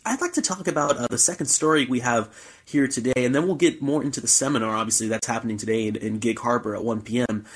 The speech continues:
Uh, but I wanna mention th-, this free dementia protection tool. When I, when I saw the headline, I didn't see any details, and I thought, "Uh-oh,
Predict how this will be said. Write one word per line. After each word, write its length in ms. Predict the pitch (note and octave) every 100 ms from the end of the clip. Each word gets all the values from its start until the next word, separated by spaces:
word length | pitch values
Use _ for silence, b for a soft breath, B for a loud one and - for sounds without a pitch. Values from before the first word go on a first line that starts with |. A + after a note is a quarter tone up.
| B B B
Uh, 180 | B2 A#2+
but 160 | A#2+
I 40 | D3+
wanna 200 | D#4 F4
mention 360 | G3 - F3
th-, 100 | D3
this 260 | D3+ D#3 -
free 380 | - - G#3 -
dementia 520 | C#3 D3 D3 E3 D#3
protection 440 | B2 - - - A#2+
tool. 220 | A#2+ A2+
When 140 | B2
I, 40 | C#3+
when 140 | D3+
I 40 | D#3
saw 180 | - -
the 80 | -
headline, 380 | E3 D3 A2+
I 80 | B2
didn't 160 | D#3 D3
see 180 | - D3
any 140 | A#2+
details, 480 | A#2+ C#3 B2+ A2+ A2
and 80 | A#2
I 40 |
thought, 260 | A#2+ A#2 A2+
"Uh-oh, 240 | -